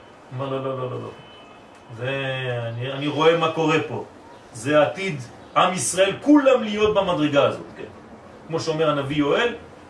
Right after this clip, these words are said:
לכל ה-, הנביאים, הזקנים, הילדים,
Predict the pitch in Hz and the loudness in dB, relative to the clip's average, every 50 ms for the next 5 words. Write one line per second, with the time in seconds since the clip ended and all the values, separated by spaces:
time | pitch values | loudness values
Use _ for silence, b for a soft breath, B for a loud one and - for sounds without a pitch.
0 | - - 143 147 - - 180 185 185 190 180 170 170 170 170 - - 123 147 151 | -10 -6 -4 -4 -4 0 -2 0 0 0 -2 -4 -8 -12 -14 -12 -6 -2 0 0
1 | 156 156 139 147 156 156 139 120 143 151 143 135 123 107 - - - 131 123 - | 0 0 0 -2 -2 -2 -4 -2 -2 -2 -2 -4 -4 -8 -10 -8 -6 -6 -6 -6
2 | - - 139 135 175 240 262 254 247 233 220 196 165 147 143 147 151 147 143 - | -6 -6 -6 -4 -4 -4 -4 -4 -4 -6 -4 -4 -2 -2 0 0 0 0 0 0
3 | 262 269 262 247 233 226 214 196 | -2 -2 -2 -2 -4 -6 -8 -10